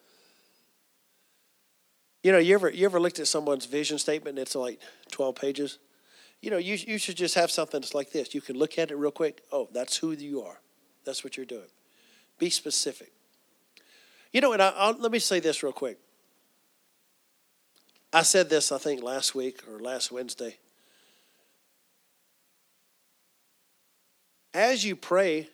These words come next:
and this, this is all throughout your life, as you pray, God will give you specific things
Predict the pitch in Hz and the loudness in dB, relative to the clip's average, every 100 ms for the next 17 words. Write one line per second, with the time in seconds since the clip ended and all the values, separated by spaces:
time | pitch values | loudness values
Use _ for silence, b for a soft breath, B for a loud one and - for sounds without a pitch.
0 | - 196 269 220 269 - 180 208 165 160 | -2 0 0 2 0 0 -2 -2 2 6
1 | 190 190 180 165 156 151 123 - 165 165 | 6 6 0 0 -4 -6 -8 -2 -2 -2
2 | 175 - 220 160 165 202 175 160 160 160 | -4 -2 -2 0 0 -2 -2 -4 -4 -2
3 | 160 - - - 175 - 135 - 135 92 | -4 -4 -4 -2 -2 -4 -8 -4 -4 -6
4 | - | -16